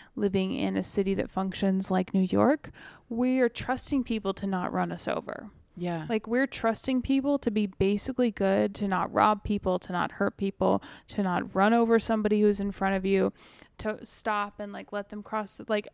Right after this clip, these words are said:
Speaker 1: everything in society is based on the fact that humans are basically good. A healthy human is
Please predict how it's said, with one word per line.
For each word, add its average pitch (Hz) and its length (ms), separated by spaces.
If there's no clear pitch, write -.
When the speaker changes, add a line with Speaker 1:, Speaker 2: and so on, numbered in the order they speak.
Speaker 1:
everything 247 640
in 226 240
society 202 540
is 190 140
based 185 400
on 190 100
the 185 100
fact 185 380
that 196 140
humans 220 480
are 208 160
basically 196 840
good. - 400
A - 40
healthy 202 480
human 196 560
is 196 300